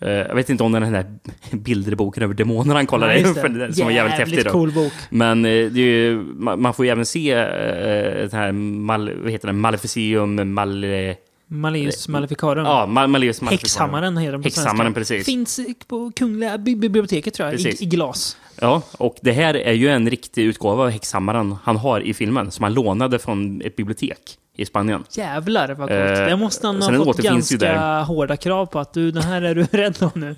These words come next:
Speaker 1: Ja, precis.
Speaker 2: Ja, tänkte han.
Speaker 1: Som alltså var boken,
Speaker 2: Coolt.
Speaker 1: eh, den främsta boken som häxjägarna
Speaker 2: Ja,
Speaker 1: använde sig
Speaker 2: precis.
Speaker 1: av under
Speaker 2: Ja.
Speaker 1: fjorton till sextonhundratalet.
Speaker 2: Exakt. Eh, ja. Häftigt. Finns,
Speaker 1: Jävligt
Speaker 2: eh,
Speaker 1: häftigt.
Speaker 2: för den nyfikna, inskannat faktiskt, om man kollar Kungliga biblioteks hemsida. De har skannat in den.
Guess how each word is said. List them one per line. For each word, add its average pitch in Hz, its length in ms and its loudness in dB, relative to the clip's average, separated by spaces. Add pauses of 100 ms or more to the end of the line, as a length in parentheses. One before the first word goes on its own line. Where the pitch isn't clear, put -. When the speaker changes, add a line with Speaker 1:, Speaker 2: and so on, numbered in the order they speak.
Speaker 1:
Ja, 127 80 -4
precis. 123 440 -4
Speaker 2:
Ja, - 60 -20
tänkte 147 200 -8
han. 139 160 -12
Speaker 1:
Som 139 160 2
alltså 123 180 2
var 110 420 2
boken, 107 240 0
Speaker 2:
Coolt. 143 180 -2
Speaker 1:
eh, 120 400 4
den 120 140 2
främsta 120 400 0
boken 104 340 0
som 92 300 -2
häxjägarna 104 800 -2
Speaker 2:
Ja, 160 120 2
Speaker 1:
använde 110 220 2
sig 131 120 2
Speaker 2:
precis. 98 180 2
Speaker 1:
av 98 40 -2
under 95 140 -2
Speaker 2:
Ja. 151 260 -2
Speaker 1:
fjorton 101 440 -2
till 95 140 -8
sextonhundratalet. 101 640 -4
Speaker 2:
Exakt. - 520 -10 (180)
Eh, 175 60 -12 (760)
ja. 180 240 0 (800)
Häftigt. - 380 -6
Finns, 240 340 2
Speaker 1:
Jävligt 220 180 6
Speaker 2:
eh, 214 40 4
Speaker 1:
häftigt. 214 180 -2
Speaker 2:
för 233 80 2
den 196 280 0
nyfikna, 185 400 -4
inskannat 233 720 -2
faktiskt, 147 380 -8
om 156 80 -6
man 147 220 -6 (360)
kollar 135 240 -2
Kungliga 139 360 -4
biblioteks 143 400 -8
hemsida. 156 400 -6
De 147 180 -8
har 165 60 -4
skannat 165 400 -4
in 175 200 -6
den. - 160 -10